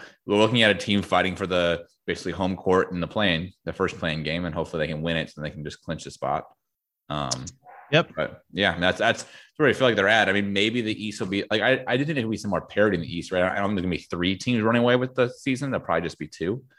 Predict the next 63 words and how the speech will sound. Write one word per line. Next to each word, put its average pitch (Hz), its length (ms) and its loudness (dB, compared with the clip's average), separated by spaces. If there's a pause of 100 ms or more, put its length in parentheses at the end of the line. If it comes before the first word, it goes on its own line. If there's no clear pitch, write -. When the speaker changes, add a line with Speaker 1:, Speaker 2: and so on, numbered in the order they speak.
(260)
Speaker 1:
Like 82 140 -4
I - 20 -6
said, 87 140 -2
I - 40 -4
think 85 140 -8
Philly 85 200 0
will 92 80 2
come 101 200 -2
down. 98 360 2 (340)
I - 60 -4
don't 80 140 -4
think 90 120 -2
the 87 80 -2
Knicks 80 240 -2
will 95 80 -8
be 90 160 0
as 76 140 0
good 80 200 -2
as, 85 120 -6 (220)
as 101 120 -12
last 95 320 -2
year, 110 360 -2
um, 76 440 -6 (160)
just - 220 -10 (180)
because 78 200 -8
they 73 120 -6
just, 73 240 -12
they 82 60 -8
don't, 82 260 -8
like, 76 160 -12
their, 73 180 -8 (440)
their 87 100 2
raw 82 260 4
talent 80 320 -2
is 85 120 -8
not, 87 200 -4
like, 85 300 -4 (800)
like, 87 180 0
off 87 220 0
the 98 40 -6
charts 92 240 -2
amazing. 98 460 -2 (140)
Um, 71 240 -6
they 76 80 -6
just 76 160 -14 (160)
were 73 160 -10 (340)
kind 78 160 -10
of 71 80 -10 (240)
figured 82 300 -2
it - 20 -2
out 76 140 -2
last 90 260 -6
year, 101 80 0
the 82 100 -8
way 73 80 -2
the 71 80 -8
Pacers 82 260 -12
have 85 120 -2
in 87 60 -8
the 85 80 -6
past 90 320 -4
in, 95 160 -12
in, 95 160 -12